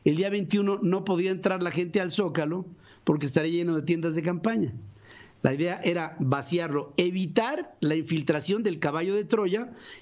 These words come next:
y con ello, el día veintiuno, llenar al Zócalo de toda la cantidad posible de personas que pudieran llegar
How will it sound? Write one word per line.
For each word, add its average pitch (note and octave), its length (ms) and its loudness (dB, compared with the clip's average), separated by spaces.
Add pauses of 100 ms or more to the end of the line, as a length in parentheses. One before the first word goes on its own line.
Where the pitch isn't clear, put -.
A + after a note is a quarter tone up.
y G3+ 80 6
con G3+ 200 2
ello, G3 280 0
el D3+ 120 2
día F3+ 120 0
veintiuno, G#3+ 400 2
llenar F3+ 640 2
al G3 180 -2
Zócalo G3+ 640 0 (560)
de C#3+ 140 4
toda A3 400 2
la G#3 100 0
cantidad F#3 720 -2 (100)
posible F#3+ 520 2
de F#3 100 0
personas F3+ 560 0
que D#3+ 160 0
pudieran E3 480 0
llegar D#3 420 -2